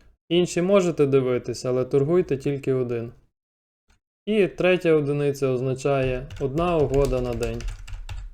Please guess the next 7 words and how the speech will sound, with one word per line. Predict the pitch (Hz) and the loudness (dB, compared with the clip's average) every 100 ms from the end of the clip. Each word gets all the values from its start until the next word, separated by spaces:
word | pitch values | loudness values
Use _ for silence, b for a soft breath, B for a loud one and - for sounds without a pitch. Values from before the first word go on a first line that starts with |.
| - _ _ _ _ 139 | -20 _ _ _ _ -6
Одна | 139 165 170 | -2 2 2
угода | 160 165 160 | 4 4 4
на | 156 | 2
день | 156 175 175 185 b b b - | 2 2 0 -4 b b b -4
допоможе | 135 135 139 156 156 139 | -2 0 2 4 4 4
вам | 139 135 | 2 0
сфокусуватись | 131 139 135 135 147 147 156 156 143 127 - | -2 -4 -2 -2 2 2 4 2 0 -4 -8